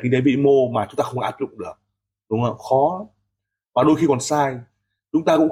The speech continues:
khó có thể áp dụng được tài chính doanh nghiệp, bởi vì sao? Cấu trúc doanh nghiệp dành cho các vĩ nhân, các ông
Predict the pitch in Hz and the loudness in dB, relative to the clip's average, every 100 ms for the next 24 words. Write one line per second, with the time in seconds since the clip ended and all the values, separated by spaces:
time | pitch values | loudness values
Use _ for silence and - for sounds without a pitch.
0 | - 160 214 254 214 113 123 156 117 98 | 2 2 2 0 -2 -2 -2 -2 -2 -2
1 | 92 107 127 127 123 113 95 - 80 76 | -4 -4 -4 -2 0 0 -2 -2 -2 0
2 | 98 92 123 120 117 127 180 - - 135 | 0 0 0 0 2 2 2 -2 -6 -2
3 | 131 101 - 92 90 101 135 - 131 147 | 0 -2 -2 -6 -6 -4 -4 -2 0 2
4 | 127 - - _ _ _ _ _ _ _ | 0 -4 -16 _ _ _ _ _ _ _
5 | _ _ 127 127 127 120 | _ _ 0 0 2 0